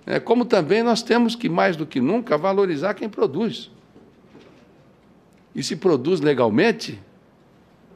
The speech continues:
é dentro desse contexto que nós temos que fazer esse debate e encontrar soluções.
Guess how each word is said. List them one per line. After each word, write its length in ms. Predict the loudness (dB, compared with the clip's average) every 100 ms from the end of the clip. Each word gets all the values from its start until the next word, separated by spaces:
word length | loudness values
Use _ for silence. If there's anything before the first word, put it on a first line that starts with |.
| -20 _ _ _
é 120 | -4 -4
dentro 380 | 0 -2 0
desse 240 | -2 -4 -4
contexto 540 | -6 -6 0 0 0
que 60 | -10
nós 180 | -10 -8
temos 200 | -10 -6
que 60 |
fazer 280 | -4 -2 -2
esse 180 | -6 -4
debate 480 | -6 -4 -6 -4 -10
e 20 |
encontrar 460 | -6 -6 -2 -2
soluções. 760 | -2 -6 -8 -6 -6 -6 -10